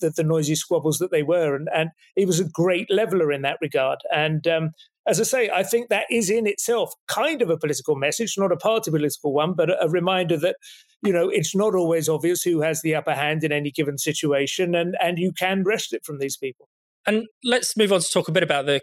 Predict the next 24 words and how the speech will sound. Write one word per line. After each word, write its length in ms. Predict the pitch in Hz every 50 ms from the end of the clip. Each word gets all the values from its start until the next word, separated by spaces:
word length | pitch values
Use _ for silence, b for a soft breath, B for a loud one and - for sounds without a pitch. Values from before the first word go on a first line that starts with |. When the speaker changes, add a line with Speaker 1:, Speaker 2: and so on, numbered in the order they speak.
| -
Speaker 2:
controversy. 680 | - 143 131 - 147 135 135 127 - 147 135 135 139 147 -
Um, 180 | 151 143 139 151
it 360 | 147 151 - - - - -
was 120 | 170 160
in 80 | 175 170
twenty 220 | - - 214 190
sixteen 480 | 165 - - 175 - - - 170 165 151
when 120 | 151 143
he 260 | 135 139 135 135 139 - -
made 200 | 143 143 143 135
his 220 | 131 - - - - _ _ _ -
most 240 | 151 139 135 -
forthright 540 | - - - 185 165 - - 165 143 139 - - - - -
comments 360 | - - 151 143 143 143 - -
on 200 | 139 139 135 131 b b b b b b _
the 60 | - -
trans 400 | - - 175 170 165 160 143 160
issue, 360 | 156 - - 156 151 156 156 - -
the 60 | 156
most 280 | 143 156 156 147 - -
toxic 380 | - - - - 160 143 -
issue 280 | 156 139 - - 143 143
of 120 | 139 135
our, 240 | 139 135 131 135